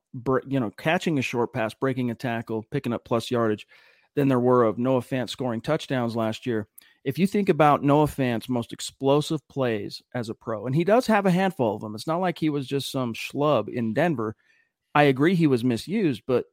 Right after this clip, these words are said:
he had stretches, bouts, you know, little bursts of production. And if you think of his most productive plays, I'm thinking of Houston, that big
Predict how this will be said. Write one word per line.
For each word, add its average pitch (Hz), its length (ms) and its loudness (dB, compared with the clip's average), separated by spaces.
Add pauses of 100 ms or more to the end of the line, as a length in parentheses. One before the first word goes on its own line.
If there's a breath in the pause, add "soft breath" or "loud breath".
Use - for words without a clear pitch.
(120)
he 151 220 -2
had 170 300 2
stretches, 143 680 -2
bouts, 127 640 -2 (100)
you 135 140 -6
know, 117 120 -4
little 127 340 -4 (280)
bursts 139 560 2 (140)
of 127 180 -2
production. 135 540 0
And 117 100 0
if - 140 -6
you 175 100 -2
think 208 340 -4
of 117 260 0 (360)
his 120 160 -6
most 147 320 2
productive 135 540 0
plays, 107 480 -2
I'm 120 120 -4
thinking 127 300 -2
of 110 260 -2 (440)
Houston, 156 600 0
that 117 180 0
big 139 180 2